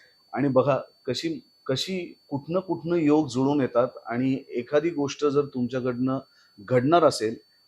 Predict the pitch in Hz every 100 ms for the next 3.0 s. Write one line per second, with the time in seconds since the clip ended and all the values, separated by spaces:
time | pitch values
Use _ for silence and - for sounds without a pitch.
0 | _ 113 - 135 143 131 123 170 165 143
1 | 104 110 131 - 135 131 - 151 151 123
2 | 117 123 123 123 135 110 101 127 -